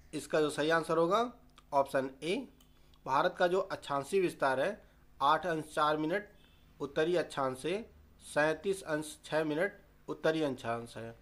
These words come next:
तथा जो भारत का देशांतरी विस्तार है वह है अड़सठ अंश सात मिनट पूर्वी देशांतर से, सत्तानवे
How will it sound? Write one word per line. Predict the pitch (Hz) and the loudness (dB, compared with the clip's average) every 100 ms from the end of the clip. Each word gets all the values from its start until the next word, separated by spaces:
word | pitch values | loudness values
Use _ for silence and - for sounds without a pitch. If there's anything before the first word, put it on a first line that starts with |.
| - - | -20 -8
तथा | 143 143 160 | -4 2 2
जो | 160 175 | 2 0
भारत | 135 139 156 | 0 -2 0
का | 170 | 0
देशांतरी | 143 139 139 135 135 185 | 0 -2 0 0 -2 -4
विस्तार | 170 - 139 127 | -4 -2 0 0
है | 135 214 - - - | 0 -2 -8 -20 -4
वह | 139 165 | 2 2
है | 151 214 - - - - - - | 4 0 -4 -18 -20 -20 -10 0
अड़सठ | 143 143 196 190 | 0 2 2 0
अंश | - 165 170 | 0 -2 -2
सात | - 135 139 | 0 0 2
मिनट | 151 165 220 - - _ _ _ _ _ _ _ - - | -2 -2 -4 -8 -20 _ _ _ _ _ _ _ -20 -6
पूर्वी | 151 147 156 | -2 0 0
देशांतर | 151 156 156 170 | 2 2 2 0
से, | 170 208 269 285 - _ - _ - _ - - | -2 -2 -4 -6 -16 _ -20 _ -20 _ -20 -20
सत्तानवे | - 156 - 160 165 185 202 | -2 -2 4 4 6 6 6